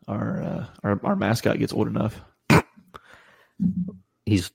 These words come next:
Speaker 2: definitely holding a, a football. Corn jerker is one word.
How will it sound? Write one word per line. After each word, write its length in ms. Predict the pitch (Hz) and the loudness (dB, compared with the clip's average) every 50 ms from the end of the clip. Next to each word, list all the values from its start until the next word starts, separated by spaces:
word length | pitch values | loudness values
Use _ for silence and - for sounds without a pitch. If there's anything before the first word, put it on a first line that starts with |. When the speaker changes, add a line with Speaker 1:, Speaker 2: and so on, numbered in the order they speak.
| _ _ _ _ _ _ _ | _ _ _ _ _ _ _
Speaker 2:
definitely 400 | - 76 78 - - 95 107 107 | -2 -2 -2 0 2 4 4 6
holding 420 | 98 98 101 98 104 101 101 98 95 | 8 8 10 10 10 10 10 8 8
a, 180 | 90 85 85 - | 6 4 2 0
a 100 | - - | -4 -6
football. 640 | - - 104 117 131 - 90 87 92 110 117 - _ _ _ _ _ _ _ _ _ _ _ _ _ _ | 0 4 4 4 4 4 4 4 4 4 2 0 _ _ _ _ _ _ _ _ _ _ _ _ _ _
Corn 300 | - - 107 101 101 98 | 2 6 8 8 8 8
jerker 320 | 92 90 90 87 - 90 90 | 8 6 6 6 6 4 4
is 100 | 87 - | 4 4
one 200 | 90 90 92 90 | 2 4 4 6
word. 320 | 92 92 92 92 92 - | 6 6 6 6 4 0